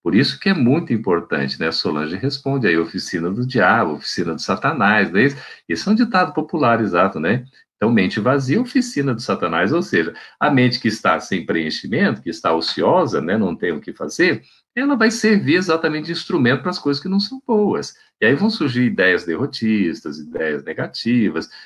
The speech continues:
dá aquele vazio existencial, né? A pessoa não vai perdendo o interesse e ela acaba sendo um instrumento do mal.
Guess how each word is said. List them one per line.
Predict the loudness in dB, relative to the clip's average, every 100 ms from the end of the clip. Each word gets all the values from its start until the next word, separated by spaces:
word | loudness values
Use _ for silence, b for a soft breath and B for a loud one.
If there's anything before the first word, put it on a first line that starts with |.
| B
dá | 2 2
aquele | 2 2
vazio | 2 0 0 0 2 2
existencial, | 0 -6 -6 -8 -4 0 0 0
né? | -2
A | -4
pessoa | -4 -2 2
não | 2 0 B B
vai | -8 -2
perdendo | -2 -2 -2 -2
o |
interesse | -2 0 0 2 0 -4
e | -6
ela | -6
acaba | -6 -4 -4
sendo | 0 4
um |
instrumento | 4 2 -4 -4 -6
do | _ -2
mal. | 0 0